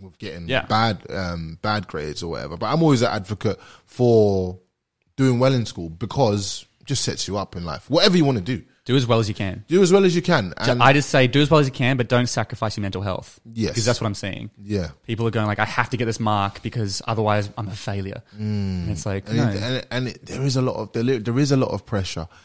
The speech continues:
Speaker 1: And for me, I feel like there, there was a lot of pressure 'cause my brothers were always smarter than me.
Speaker 2: Mm.
Speaker 1: My brothers were always, like, the two, they were twins and they were a year above and they were, and they got, like, five A stars and all that sort of shit. And I was just, I was almost like the younger, dumber one,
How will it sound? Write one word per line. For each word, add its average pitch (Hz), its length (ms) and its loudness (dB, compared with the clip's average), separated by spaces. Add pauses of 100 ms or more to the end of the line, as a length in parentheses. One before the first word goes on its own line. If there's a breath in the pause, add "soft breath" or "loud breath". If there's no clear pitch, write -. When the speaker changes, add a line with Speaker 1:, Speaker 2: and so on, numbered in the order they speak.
(200 loud breath)
Speaker 1:
And 123 180 2
for 143 120 4
me, 175 520 2 (240)
I - 100 -8
feel 160 200 2
like 120 160 2
there, 117 180 0 (140)
there 113 80 -6
was 143 220 4
a 147 40 4
lot 147 100 6
of 123 60 2
pressure 143 260 2
'cause 117 180 -2
my 110 100 4
brothers 117 280 4
were 104 60 -2
always 107 240 -2
smarter 110 300 -2
than 82 140 -8
me. 76 120 -12 (140)
Speaker 2:
Mm. 101 300 -4
Speaker 1:
My 92 40 -8
brothers 120 260 2
were 110 60 0
always, 110 320 2
like, 92 240 -4
the 101 100 -8
two, 95 600 -2 (400)
they 107 80 -4
were 104 60 2
twins 104 540 0
and 98 120 -2
they 95 60 -2
were 95 140 0
a 95 40 0
year 101 200 2
above 95 260 -2
and 95 100 -4
they 95 60 0
were, 95 140 -2
and 95 200 -6
they 95 60 -2
got, 95 160 -6
like, 90 160 -8
five 98 280 -2
A 92 120 -4
stars 92 480 -4
and 92 100 -6
all 95 120 -4
that 92 160 -6
sort 87 200 -10
of 87 60 -10
shit. 92 340 -6
And 104 140 -6
I 117 100 0
was 101 160 0
just, 92 340 -8
I 110 80 -2
was 107 140 2
almost 101 220 -2
like 92 100 -4
the 98 80 -6
younger, 101 260 -2
dumber 104 280 2
one, 78 180 -6